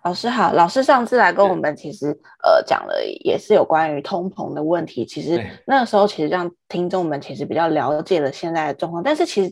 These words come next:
Speaker 1: 这几个月其实状况又有一点点不一样了。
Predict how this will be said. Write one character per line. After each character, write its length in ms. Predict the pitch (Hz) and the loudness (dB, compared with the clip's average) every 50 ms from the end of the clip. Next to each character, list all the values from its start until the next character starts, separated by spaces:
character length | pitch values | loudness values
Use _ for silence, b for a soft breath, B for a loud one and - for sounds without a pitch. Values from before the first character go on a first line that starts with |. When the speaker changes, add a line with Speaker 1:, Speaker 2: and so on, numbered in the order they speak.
| - - | -2 2
Speaker 1:
这 140 | 330 196 | 4 4
几 160 | - - - - | 4 4 0 -2
个 100 | 143 165 | 0 0
月 140 | 220 247 | 0 -2
其 140 | 233 - 143 | -2 -6 -8
实 100 | 147 151 B B B B B B B B B | -8 -10 B B B B B B B B B
状 160 | - 330 285 277 | 2 2 4 4
况 180 | 302 269 240 | 2 2 4
又 100 | 277 262 | 4 4
有 220 | 202 160 151 165 226 | 4 4 2 2 0
一 60 | 220 | 0
点 260 | - - 190 135 151 | 0 -2 -2 -2 0
点 240 | 160 160 92 - - - | -2 -4 -4 -6 -4 0
不 160 | 208 185 120 | 0 0 0
一 240 | - - - - 73 | -2 -10 -12 -10 -6
样 120 | 156 - - 98 - | -6 -6 -6 -8 -10
了。 100 | - | -10